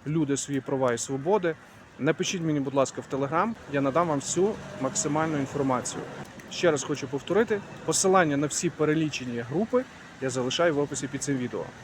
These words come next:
Друзі, дякую всім, що дивитесь, дякую за вашу підтримку, за ваші лайки, коментарі.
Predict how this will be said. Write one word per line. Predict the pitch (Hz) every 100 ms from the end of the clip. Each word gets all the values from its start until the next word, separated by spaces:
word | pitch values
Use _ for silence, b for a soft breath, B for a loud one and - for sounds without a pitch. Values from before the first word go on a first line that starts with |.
| - - - - - - -
Друзі, | 202 156 151
дякую | 180 165 147 135
всім, | - 151
що | - 135
дивитесь, | 196 202 175 156 -
дякую | 151 160 - 139
за | 131
вашу | 135 139
підтримку, | 143 135 185 185
за | 135 135
ваші | 131 143
лайки, | 139 160 165 143
коментарі. | 135 135 131 143 185